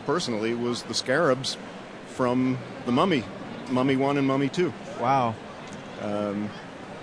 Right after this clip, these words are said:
Speaker 1: and I did, uh, more on Mummy Two. I also, uh, supervised the jungle destruction sequence and had, uh, great technical directors like Eric Crumry working for me. Um, and, uh, but I think the,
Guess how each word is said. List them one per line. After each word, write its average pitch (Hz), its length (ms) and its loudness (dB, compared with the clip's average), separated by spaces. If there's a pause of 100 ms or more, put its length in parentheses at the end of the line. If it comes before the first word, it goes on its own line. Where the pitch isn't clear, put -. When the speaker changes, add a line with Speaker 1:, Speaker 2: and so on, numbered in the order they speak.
(220)
Speaker 1:
and 131 120 4
I 127 60 6
did, 135 320 2
uh, 131 380 8 (480)
more 170 200 8
on 147 140 6
Mummy 143 220 6
Two. 156 220 4
I 127 100 8
also, 131 400 4
uh, 120 220 6 (140)
supervised 123 580 2
the 113 200 2 (380)
jungle 123 380 2
destruction 120 640 0
sequence 123 640 -2
and 104 160 -4
had, 113 220 0 (120)
uh, 107 220 2 (800)
great 127 200 4
technical 123 440 0
directors 120 420 0
like 110 180 -2
Eric 117 280 2
Crumry 127 340 4
working 127 380 0
for 135 240 0
me. 151 260 2 (220)
Um, 123 400 2 (1160)
and, 127 460 2
uh, 127 380 6 (1120)
but 127 100 2
I 131 60 4
think 135 240 0
the, 120 220 2